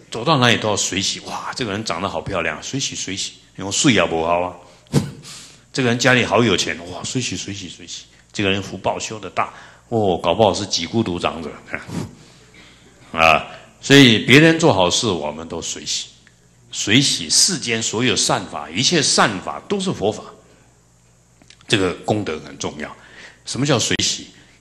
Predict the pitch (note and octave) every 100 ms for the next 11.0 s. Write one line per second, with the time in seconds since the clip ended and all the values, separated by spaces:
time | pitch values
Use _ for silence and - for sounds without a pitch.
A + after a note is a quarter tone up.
0 | _ F#2+ C3 A#2 G2 A#2+ F2+ - G#2+ F#2
1 | F#2+ E2 F2 F2+ D#2 - D#2+ E2+ D#2+ -
2 | C#2+ - - - _ _ _ _ _ _
3 | _ _ _ _ _ A2 C#3+ C3+ B2 C#3+
4 | B2 A#2+ F#2+ A2 G#2+ F#2+ E2+ F#2 F#2 C#2+
5 | - - - _ _ _ _ _ _ _
6 | - F#2+ D#2+ D2+ E2 - A2 G#2 E2+ -
7 | D2+ - - - _ _ _ _ _ _
8 | _ _ _ - D2+ D2 C#3+ A#2 G2 F2
9 | - - - - - D#3 - F3 F3+ -
10 | F#3 F3+ C#3 C3 G2 - G2 D#2+ D#2+ C#2+